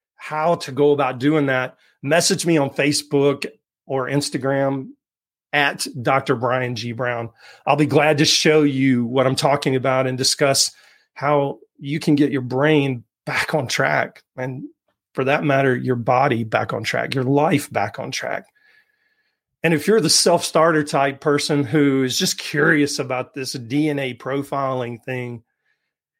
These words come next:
and you want to take steps towards going a little bit deeper in your own educational journey, your own healing journey, to understand more about it, I've got the perfect solution for you. I created a short self-paced program to walk you through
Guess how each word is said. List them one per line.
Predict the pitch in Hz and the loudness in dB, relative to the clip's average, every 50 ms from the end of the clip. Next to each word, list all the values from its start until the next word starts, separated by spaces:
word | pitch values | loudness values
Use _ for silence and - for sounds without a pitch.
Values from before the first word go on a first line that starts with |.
| _ _ _ - | _ _ _ 0
and | 147 147 | 2 4
you | 139 | 4
want | 156 180 175 | 4 4 4
to | 160 - | 2 2
take | - 175 151 - | 2 0 2 2
steps | - - - 175 156 160 151 - - - | 0 0 2 2 2 4 2 0 -2 -4
towards | - - 156 151 156 151 147 147 147 147 139 135 127 | 0 0 2 4 4 6 6 6 4 4 2 -2 -6
going | 123 156 165 175 170 151 | 0 0 2 2 4 2
a | 143 | 0
little | 135 151 202 233 233 208 | 0 2 2 2 2 2
bit | 175 180 143 123 | 0 0 0 -2
deeper | 104 123 147 147 143 - - 147 143 143 139 139 135 123 120 | -6 -4 -4 -4 -2 0 2 2 4 4 2 0 -2 -4 -4
in | 123 123 127 123 123 120 | -6 -8 -8 -8 -10 -10
your | 123 120 131 135 143 | -8 -4 0 2 4
own | 147 147 143 | 4 4 4
educational | 135 139 135 117 123 - - 147 147 143 - 151 143 135 | 2 0 0 -2 -4 -2 2 2 2 2 2 0 0 0
journey, | 127 113 131 135 135 127 131 127 | 0 0 0 0 2 0 0 -2
your | 120 117 120 120 | -2 -2 -2 -2
own | 127 120 113 | -4 -6 -8
healing | 104 - 147 131 139 131 135 131 123 | -10 -8 -4 -2 0 0 0 -2 0
journey, | 110 127 127 127 127 120 113 117 - _ _ _ _ _ _ _ _ _ _ _ _ | 0 0 0 0 0 -2 -4 -8 -12 _ _ _ _ _ _ _ _ _ _ _ _
to | - - - - | -10 -8 -2 0
understand | 143 139 123 123 - - 151 139 139 139 | 0 0 0 0 -2 0 0 0 0 2
more | 131 131 127 123 | 0 0 0 -2
about | 120 123 123 127 135 131 | 0 0 0 0 0 0
it, | 117 123 120 - | -2 -6 -6 -2
I've | 131 151 | 0 2
got | 147 156 139 - | 2 2 0 -2
the | - | -4
perfect | 107 - - 139 139 - 139 123 - | -10 -4 0 0 0 0 -2 -4 -4
solution | - - 123 135 139 139 - - 147 135 | -2 -2 0 0 2 2 2 2 0 0
for | - - 139 135 | 0 -2 0 0
you. | 127 120 117 120 _ _ - - - - - - - | 0 0 -2 -6 _ _ -20 -20 -20 -20 -12 -4 -4
I | 139 | -4
created | 127 - 170 151 156 151 135 131 | 0 2 4 4 4 4 2 2
a | 135 | 0
short | - - - - 165 151 143 131 - | 0 2 2 4 4 2 2 2 0
self-paced | - - - 160 147 147 147 - - - 143 143 143 - - - | 0 0 2 4 2 2 2 0 -2 0 0 2 0 0 -2 0
program | - 147 151 143 127 135 139 135 131 131 127 127 113 - | 0 2 2 2 2 2 2 2 2 0 -2 -4 -6 -6
to | - 139 | -6 -6
walk | 123 123 123 127 143 135 139 143 - - - | -6 -4 -2 0 2 2 2 0 -2 -6 -6
you | - 135 135 131 123 | -2 0 0 0 -2
through | - - - 127 131 147 151 143 139 135 131 127 127 127 127 | -4 -8 -4 0 2 4 4 4 4 4 4 4 2 0 -2